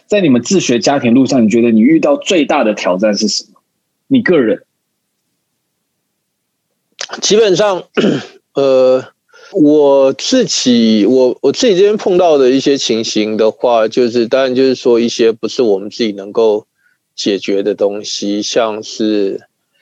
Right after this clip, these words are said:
Speaker 2: 呃，政策啊，或者是环境啊，等等这些的因素。这也是我后来去把它解决掉的问题嘛。
Speaker 1: 嗯。
Speaker 2: 反正我就是遇到有，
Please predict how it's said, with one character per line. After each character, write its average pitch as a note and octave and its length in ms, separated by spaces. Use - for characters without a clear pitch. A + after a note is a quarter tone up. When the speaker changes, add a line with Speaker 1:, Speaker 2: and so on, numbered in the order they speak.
Speaker 2:
呃， G#2 340
政 B2 280
策 A#2 400
啊， G2+ 420
或 A#2 240
者 - 60
是 A2 120
环 G2+ 340
境 G#2+ 400
啊， F#2+ 480
等 G#2+ 160
等 G2 160
这 G#2 220
些 G2+ 240
的 G#2 200
因 G2+ 220
素。 - 400
这 - 160
也 A#2 180
是 C3 100
我 A2 140
后 B2+ 160
来 G#2+ 140
去 B2 120
把 G#2 140
它 G#2 80
解 G2 180
决 F#2+ 180
掉 G2+ 220
的 F#2 60
问 F#2+ 180
题 - 280
嘛。 - 80
Speaker 1:
嗯。 C#3+ 120
Speaker 2:
反 - 20
正 B2+ 260
我 A2+ 100
就 C#3 200
是 C3 260
遇 C3+ 140
到 B2+ 320
有， G2+ 400